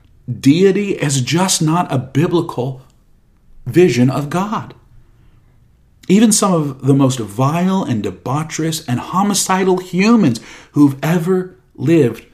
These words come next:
even for them, God prefers mercy over wrath. So here Amos has preached these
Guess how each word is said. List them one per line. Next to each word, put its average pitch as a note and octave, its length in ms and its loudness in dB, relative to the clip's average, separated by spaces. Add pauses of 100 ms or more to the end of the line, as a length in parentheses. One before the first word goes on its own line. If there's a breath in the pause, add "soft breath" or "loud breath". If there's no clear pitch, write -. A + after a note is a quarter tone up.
(500)
even D#3+ 280 -4
for F3+ 120 -4
them, D#3+ 400 2
God G#2 320 -8
prefers F#2 720 -6 (220)
mercy A2+ 720 -4 (160)
over G2 320 -12
wrath. G2+ 600 -14 (1120)
So E3 320 4
here G#3+ 420 2
Amos E3+ 360 -2
has C3 120 -8
preached D#3+ 420 -4
these C#3 420 0